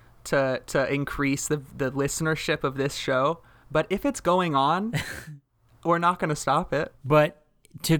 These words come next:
Speaker 2: and yeah, we, again, we cannot make it more clear. We are never, ever, ever going to use bots to falsely inflate our numbers. However,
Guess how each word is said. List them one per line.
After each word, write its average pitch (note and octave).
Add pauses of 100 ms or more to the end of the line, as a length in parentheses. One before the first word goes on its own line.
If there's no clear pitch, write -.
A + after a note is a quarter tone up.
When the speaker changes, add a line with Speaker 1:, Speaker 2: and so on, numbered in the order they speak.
(160)
Speaker 2:
and D3+
yeah, G2+
we, C#3+ (100)
again, A#2
we C3
cannot C#3+
make A#2
it A#2+
more A2+
clear. G#2
We A#2+
are B2
never, B2
ever, A#2+
ever B2
going A#2+
to A2
use A#2
bots G#2+
to G#2+ (100)
falsely C3+
inflate B2+
our A2 (400)
numbers. A#2 (520)
However, A#2+